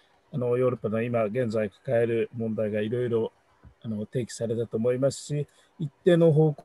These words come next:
向性についてもそれぞれの、あの、方の話の中で、あの、で、で、あの、出されているんだと私は思います。で、えー、まあ、あの、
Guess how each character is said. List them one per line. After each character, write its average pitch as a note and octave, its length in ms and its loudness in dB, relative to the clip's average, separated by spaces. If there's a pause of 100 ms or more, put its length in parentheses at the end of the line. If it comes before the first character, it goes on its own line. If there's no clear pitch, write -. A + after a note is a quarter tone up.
(140)
向 D3+ 160 2
性 D3+ 140 -4
に C#3+ 40 -4
つ - 140 -8
い C3+ 80 -6
て C3+ 140 0
も C#3 340 2
そ C3+ 160 -4
れ B2+ 80 0
ぞ A#2 140 0
れ A#2 80 0
の、 A2 320 -2 (100)
あ B2 100 -10
の、 G#2 560 -6
方 A#2+ 240 -12
の A2+ 280 -10 (480)
話 B2+ 260 -6
の B2 100 -2
中 A2+ 280 -4
で、 B2 320 2 (180)
あ B2 60 -16
の、 G#2+ 240 -12 (1400)
で、 D3 300 4
で、 C#3+ 180 0 (320)
あ B2 120 -6
の、 A2 180 -6
出 B2 80 -4
さ D#3 140 2
れ C#3 80 4
て A#2 120 -6
い A2 60 -4
る A#2 100 -6
ん G#2+ 80 -2
だ A#2 100 -2
と - 300 -6
私 A2+ 480 -10
は C3+ 80 0
思 A2 200 -4
い G#2+ 60 -10
ま B2+ 80 -14
す。 - 160 -18 (560)
で、 D3+ 320 6 (160)
え E3 40 -2 (420)
ー、 - 40 -10 (420)
ま D#3+ 140 4
あ、 C3+ 140 2
あ D#3 40 -2
の、 C#3 440 0